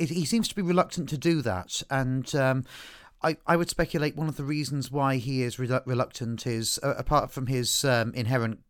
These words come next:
carefulness, the, the fact that he doesn't want to go the same way as President Kaljulaid and end up with the approval of, um,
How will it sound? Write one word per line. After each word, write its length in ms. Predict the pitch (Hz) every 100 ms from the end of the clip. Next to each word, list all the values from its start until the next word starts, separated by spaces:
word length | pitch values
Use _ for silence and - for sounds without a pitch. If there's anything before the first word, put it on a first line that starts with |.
| -
carefulness, 720 | 139 131 - 104 95 92 -
the, 280 | - 117 101
the 140 | 120
fact 240 | 135 123
that 300 | - 110 - - - - - -
he 140 | -
doesn't 220 | 131 151
want 180 | 131 123
to 80 | -
go 160 | 131 123
the 80 |
same 300 | 117 135 120
way 160 | 113 113
as 80 | 113
President 440 | 131 113 - 113
Kaljulaid 720 | - 135 120 104 101 101 104 -
and 480 | 110 104 104 107 -
end 260 | - 110 107
up 160 | 107 -
with 380 | 110 113 104 -
the 160 | 113
approval 680 | 110 - 120 110 107 107 107
of, 480 | 104 104 101 95 -
um, 500 | 113 101 101 104 104